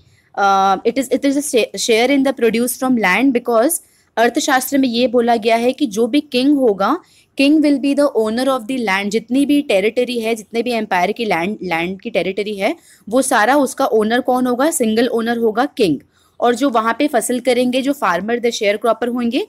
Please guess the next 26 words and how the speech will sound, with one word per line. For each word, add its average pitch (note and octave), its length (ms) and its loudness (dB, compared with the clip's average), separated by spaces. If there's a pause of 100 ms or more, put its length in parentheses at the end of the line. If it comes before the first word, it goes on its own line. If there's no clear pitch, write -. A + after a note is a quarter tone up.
(240)
उनको A#3+ 280 2
अपने C#4 320 2
शेयर A3+ 280 0
के C4+ 140 -2
प्रोड्यूस A3+ 560 -2
शेयर A3 280 0
करने A3+ 280 -2
होंगे, A#3 420 -2
अम, F#3 340 -4 (500)
उन-, G#3 180 -2
उनको A#3+ 240 0
शेयर A#3+ 240 0
करने B3+ 280 0
होंगे B3 280 -2
अपने A#3+ 240 -2
प्रोड्यूस A#3 360 -2
को - 120 -4
किंग G#3+ 280 0
के F#3+ 120 -4
साथ C#3+ 200 -4 (120)
में, A#2+ 100 -14 (320)
तो B3+ 60 4
उसको B3 240 0
बोलते A#3 280 0
थे E4+ 140 -2
भाग। G3+ 320 -4